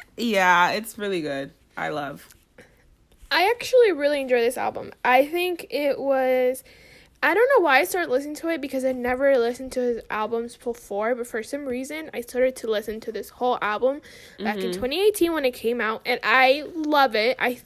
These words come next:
Speaker 2: think I love particular, uh, Taste, um, Nervous, Lost in Japan, uh,
Speaker 1: Yeah.
Speaker 2: Like, Like to Be You.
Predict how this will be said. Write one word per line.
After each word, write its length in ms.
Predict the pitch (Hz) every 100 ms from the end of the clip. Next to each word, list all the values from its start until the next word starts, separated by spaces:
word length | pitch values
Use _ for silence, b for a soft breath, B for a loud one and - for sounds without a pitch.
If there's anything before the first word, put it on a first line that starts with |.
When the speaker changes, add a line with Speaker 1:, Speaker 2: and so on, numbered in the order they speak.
| _
Speaker 2:
think 260 | 269 262 - B B _ -
I 140 | 247 262
love 300 | 262 269 -
particular, 720 | 330 320 294 311 285 277 277 B B -
uh, 400 | 247 240 226 220 -
Taste, 580 | - - 269 277 - - -
um, 400 | - 214 202 214
Nervous, 580 | 214 214 233 247 247 254
Lost 340 | 220 208 247 269
in 60 |
Japan, 580 | 262 254 233 220 233 247 - _ _ -
uh, 40 |
Speaker 1:
Yeah. 420 | - - 139 123 131
Speaker 2:
Like, 480 | 226 226 233 - _ -
Like 220 | 247 247
to 80 | 262
Be 100 | 254
You. 540 | 240 226 220 285 330